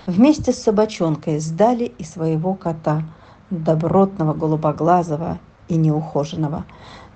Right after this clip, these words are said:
Закончилась хоть и плохонькая, но домашняя их жизнь. Таких малышей, думаю, надо спасти.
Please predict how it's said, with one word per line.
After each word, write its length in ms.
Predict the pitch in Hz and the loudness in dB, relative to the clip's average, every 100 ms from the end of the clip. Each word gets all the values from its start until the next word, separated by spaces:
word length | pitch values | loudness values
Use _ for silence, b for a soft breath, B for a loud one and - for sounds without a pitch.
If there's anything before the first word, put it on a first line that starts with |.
| - | 0
Закончилась 760 | 196 226 254 160 - 160 160 | 2 4 2 0 -2 -6 -6
хоть 380 | - 180 170 175 - | -4 -4 -4 -8 -4
и 100 | 190 | -4
плохонькая, 880 | 156 202 254 - 156 160 156 156 175 - - | -2 4 4 2 -2 -2 -2 -4 -4 -10 -6
но 180 | 170 160 | -2 0
домашняя 760 | 160 165 196 202 - 143 135 - | 0 0 2 0 -2 -6 -6 -4
их 260 | 156 151 - - | -2 -2 -6 -10
жизнь. 480 | 196 165 151 156 196 - B B B B | -6 -2 -2 -2 -8 -12 B B B B
Таких 360 | 196 202 269 262 | 0 2 0 0
малышей, 640 | 214 208 202 - 196 190 - - - - | -2 -2 -2 -2 0 0 -4 -20 -20 -6
думаю, 560 | 185 160 208 185 151 - - - - - 196 | -2 2 4 4 2 -4 -16 -20 -20 -14 -4
надо 420 | 170 180 160 147 - - - | 0 0 0 -4 -6 -20 -20
спасти. 680 | - - 156 160 - 139 | -20 -4 -2 -2 -6 -6